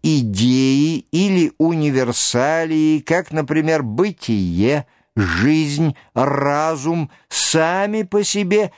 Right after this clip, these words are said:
являются только чисто абстрактными понятиями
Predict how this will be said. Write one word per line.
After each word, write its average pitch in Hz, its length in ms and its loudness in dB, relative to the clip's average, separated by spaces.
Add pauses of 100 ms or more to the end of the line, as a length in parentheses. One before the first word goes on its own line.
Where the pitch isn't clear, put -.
(140)
являются 170 1040 0
только 175 480 0
чисто 175 760 -2
абстрактными 180 1160 -2
понятиями 151 1120 -2